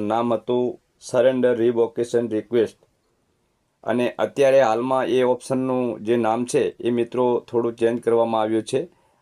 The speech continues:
અને હાલની અંદર એ જે, અ, ઓપ્શન છે એનું નામ રાખવામાં આવ્યું છે વોલન્ટરી સરેન્ડર રિવોકેશન. પહેલાં જ્યારે એ ઓપ્શનનું નામ હતું સરેન્ડર રિવોકેશન રિક્વેસ્ટ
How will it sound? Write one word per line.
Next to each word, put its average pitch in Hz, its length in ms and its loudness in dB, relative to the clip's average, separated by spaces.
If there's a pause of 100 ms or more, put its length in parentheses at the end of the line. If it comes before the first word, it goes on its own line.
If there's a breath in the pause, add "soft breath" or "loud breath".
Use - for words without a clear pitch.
(100)
અને 120 460 0 (220)
હાલની 127 420 -2
અંદર 135 400 2 (100)
એ 127 180 2
જે, 131 340 2
અ, 107 480 2 (340)
ઓપ્શન 127 340 -2
છે 117 280 0 (400)
એનું 123 260 0
નામ 120 220 0
રાખવામાં 113 460 -2
આવ્યું 117 200 -2
છે 123 160 -2
વોલન્ટરી 120 600 2
સરેન્ડર 113 540 0
રિવોકેશન. 104 680 0 (580)
પહેલાં 117 300 2
જ્યારે 123 440 2 (640)
એ 117 220 4
ઓપ્શનનું 120 520 -2
નામ 117 240 0
હતું 127 400 -4 (260)
સરેન્ડર 120 500 2
રિવોકેશન 120 720 0 (380)
રિક્વેસ્ટ 104 460 -2